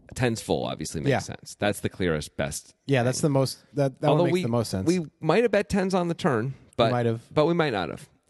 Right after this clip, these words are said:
Speaker 1: Um, ace jack of diamonds, ace ten of diamonds, if we're Daniel, right?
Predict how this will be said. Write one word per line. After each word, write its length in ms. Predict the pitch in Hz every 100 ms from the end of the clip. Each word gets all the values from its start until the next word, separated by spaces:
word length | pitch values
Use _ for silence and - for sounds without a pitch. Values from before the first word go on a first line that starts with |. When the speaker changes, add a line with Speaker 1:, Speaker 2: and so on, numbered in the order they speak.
| _ _
Speaker 1:
Um, 400 | 104 104 101 98 - _ _ _ _ 151
ace 180 | 160
jack 240 | - 151 151
of 60 |
diamonds, 500 | 131 120 117 117 110 -
ace 180 | 110 -
ten 160 | 120
of 60 | 98
diamonds, 240 | 87 90
if 100 | 101
we're 80 | 107
Daniel, 460 | 90 82 76 55 69
right? 220 | 64 69